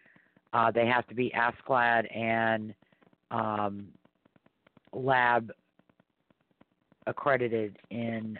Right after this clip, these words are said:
uh, forensic D N A testing or forensic D N A analysis.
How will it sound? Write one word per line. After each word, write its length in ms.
uh, 460
forensic 380
D 140
N 100
A 120
testing 440
or 80
forensic 380
D 100
N 80
A 140
analysis. 400